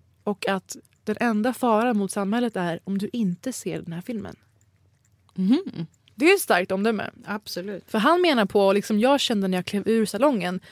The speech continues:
Speaker 1: det här var nästan som en informationsfilm till samhället. Sponsrad av public service. Att det är så här de här, ehm, karaktärerna föds och blir till. Inte för att tycka synd om dem, men för att ska vi fan börja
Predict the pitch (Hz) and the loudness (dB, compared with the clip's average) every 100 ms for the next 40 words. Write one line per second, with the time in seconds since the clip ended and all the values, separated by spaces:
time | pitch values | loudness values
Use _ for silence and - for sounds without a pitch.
0 | - _ 214 233 330 370 - 208 202 190 | -20 _ -2 0 -2 -4 -4 -4 -2 -2
1 | 190 214 208 214 202 302 202 170 - 302 | 0 -2 -2 -2 -2 0 0 -4 -4 -2
2 | 269 190 196 226 202 269 - - _ _ | -2 -2 -2 -2 -2 -4 -6 -16 _ _
3 | _ - - 277 247 202 - 214 202 220 | _ -12 -2 2 4 2 2 2 0 -2
4 | 196 202 254 233 - - - - - - | -2 -2 0 -2 -2 -10 -14 -20 -20 -20
5 | - - 202 220 226 202 254 254 247 220 | -10 -4 0 0 0 0 0 2 2 0
6 | 214 190 170 170 165 - _ 180 175 170 | -2 -2 -2 -2 -4 -6 _ -6 -4 -6
7 | 165 165 - 180 175 202 190 175 165 156 | -8 -10 -6 -6 -4 -2 -2 -2 -4 -6
8 | 160 214 202 185 - 175 - 262 208 233 | -6 -2 -2 -2 -6 -4 0 0 0 -6
9 | - - - - 196 - 277 220 196 - | -8 -20 -16 -6 -6 -4 -6 -6 -8 -4
10 | 302 339 277 185 175 185 190 196 180 - | -2 0 2 0 0 -2 -2 -2 -2 -4
11 | - - _ - - 262 262 320 269 247 | -18 -20 _ -14 -8 -8 -2 -2 2 2
12 | 247 240 226 | 2 2 0